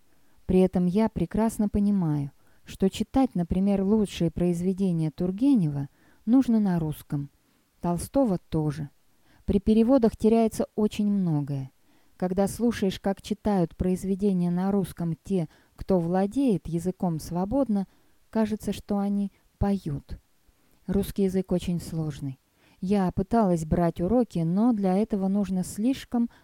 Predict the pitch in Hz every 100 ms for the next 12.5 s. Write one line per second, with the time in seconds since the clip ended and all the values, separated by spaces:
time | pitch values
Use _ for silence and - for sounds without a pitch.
0 | - 175 175 180 175 160 160 156 147 139
1 | 135 135 _ _ _ - 208 226 - 262
2 | - 180 190 180 170 - 190 - 175 165
3 | 156 - 226 220 170 123 147 139 139 135
4 | - - _ _ _ - 220 185 147 131
5 | - - - - - - - 175 175 -
6 | 180 185 185 175 175 175 - 170 170 170
7 | 165 - _ - 170 175 170 170 170 208
8 | 254 175 151 - _ 180 - 190 - 190
9 | 185 175 156 - 143 139 - _ _ -
10 | - 190 185 185 185 - - 156 143 _
11 | _ _ _ 175 190 220 208 208 196 190
12 | 165 147 - 156